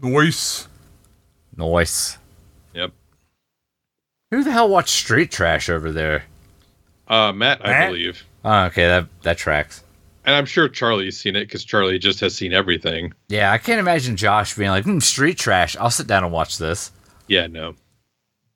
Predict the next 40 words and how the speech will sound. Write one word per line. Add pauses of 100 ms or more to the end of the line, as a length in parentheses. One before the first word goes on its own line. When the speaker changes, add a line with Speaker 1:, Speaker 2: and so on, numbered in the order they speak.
(1040)
Speaker 2:
But
yeah,
I
mean,
it's,
it's
a
totally
fine
movie,
just
not
my
thing. (1200)
So
I
guess
push (120)
is
my
response. (100)
What
do
you
say,
Troy? (1300)
Speaker 3:
I
would
have
loved
this
as
a
child. (840)
Like,
this
would
have
been,
like,